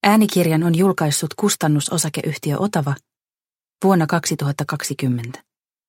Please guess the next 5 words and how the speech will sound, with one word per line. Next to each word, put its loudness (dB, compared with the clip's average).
Ruotsinkielinen 2
alkuteos, -4
Den 4
farliga 2
leken. -2